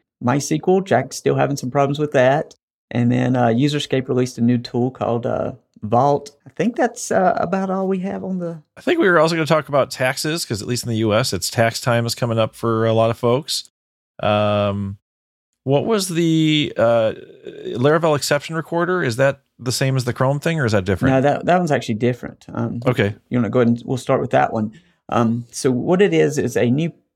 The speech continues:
Speaker 1: new package called Laravel Exception Recorder and Notifier Package. And what that does is basically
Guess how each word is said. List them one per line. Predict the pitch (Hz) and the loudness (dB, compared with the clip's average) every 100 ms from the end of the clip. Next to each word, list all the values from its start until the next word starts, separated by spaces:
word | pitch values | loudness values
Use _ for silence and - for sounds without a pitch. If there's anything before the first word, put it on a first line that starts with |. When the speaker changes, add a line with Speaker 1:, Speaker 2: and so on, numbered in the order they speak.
| - | -6
Speaker 1:
new | 139 160 | -2 -2
package | 151 135 127 - | 0 -2 -2 -2
called | 123 113 | -2 2
Laravel | 120 139 143 139 131 127 _ _ _ - | 2 2 2 2 0 -6 _ _ _ -10
Exception | 123 - - 143 - 180 | -8 -6 -2 -2 -2 -2
Recorder | 165 - 135 135 135 | -2 -2 0 2 0
and | - 113 117 | 0 2 4
Notifier | 135 135 - - - | 4 2 0 -2 -2
Package. | - - - - - _ _ _ _ _ _ | -4 -6 -6 -16 -20 _ _ _ _ _ _
And | - 123 127 123 127 | -2 0 2 0 2
what | 156 170 | 0 2
that | 190 135 | 2 4
does | 135 139 135 120 | 2 4 2 0
is | - 113 | -4 -6
basically | 110 123 123 - 107 117 | 0 0 0 -2 -2 -2